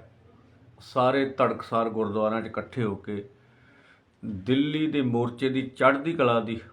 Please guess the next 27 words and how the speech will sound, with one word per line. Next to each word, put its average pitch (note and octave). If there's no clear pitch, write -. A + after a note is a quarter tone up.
ਅਰਦਾਸ G#2+
ਕਰ A#2+
ਲਈਏ B2
ਤੇ -
ਤਿਆਰੀਆਂ A2+
ਮੁਕੰਮਲ A#2
ਕਰੀਏ। A#2
ਲੰਮਾ C3
ਸਮਾਂ B2
ਅੰਦੋਲਨ B2
ਚੱਲਣਾ A2+
ਵਾ, G#2
ਉਹਦੀਆਂ D3
ਜਿਹੜੀਆਂ C3+
ਵੀ D3+
ਲੋੜੀਂਦੀਆਂ B2+
ਚੀਜ਼ਾਂ A#2+
ਵਾ, F#2+
ਉਹ C3
ਸਾਰੀਆਂ C#3+
ਇਕੱਠੀਆਂ B2
ਕਰ A2
ਲਈਏ। G#2+
ਦੂਸਰਾ C#3
ਹੈਗਾ D3
ਵੀ C#3
ਜਿਵੇਂ C3+